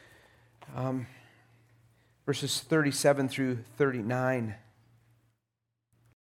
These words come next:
I am very thankful for places like Linden Family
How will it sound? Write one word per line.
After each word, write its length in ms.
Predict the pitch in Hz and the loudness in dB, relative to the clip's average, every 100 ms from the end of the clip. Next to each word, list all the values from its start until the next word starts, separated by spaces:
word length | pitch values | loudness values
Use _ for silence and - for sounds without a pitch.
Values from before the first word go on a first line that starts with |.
| - _ _ - | -20 _ _ -4
I 180 | 139 160 | 4 8
am 260 | 170 147 | 8 6
very 220 | 147 165 160 | 6 6 6
thankful 500 | 165 165 165 165 156 | 6 4 4 2 4
for 180 | 156 | 2
places 600 | 139 - 156 156 156 135 135 | 2 6 6 6 2 0 4
like 320 | 135 135 135 | 4 4 0
Linden 480 | 131 151 165 170 165 | 4 6 6 4 2
Family 500 | 170 151 147 147 | 2 4 4 4